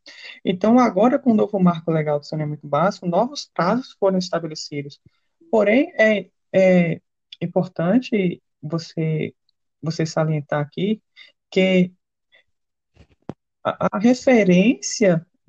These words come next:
para esses municípios são do censo do I B G E do ano de dois mil e dez. Então, de dois mil e dez até dois mil e vinte,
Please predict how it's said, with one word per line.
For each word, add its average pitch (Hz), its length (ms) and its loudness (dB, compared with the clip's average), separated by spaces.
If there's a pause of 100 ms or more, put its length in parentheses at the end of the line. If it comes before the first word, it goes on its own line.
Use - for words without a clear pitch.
(120)
para 165 300 0
esses 165 260 -4
municípios 180 640 0
são 214 140 -6
do 214 120 -16
censo 190 760 -2 (680)
do 165 120 -2
I 180 60 4
B 180 140 4
G 185 120 2
E 196 120 4
do 208 120 -8
ano 226 100 -4
de - 140 -18
dois 254 180 2
mil 262 100 4
e 269 60 2
dez. 180 520 2
Então, 190 340 -4
de 190 100 -10
dois 226 220 -6
mil 233 120 -6
e 202 40 -16
dez 175 220 0
até 165 220 -10
dois 160 280 -20
mil 151 100 -20
e - 180 -18
vinte, 214 400 -10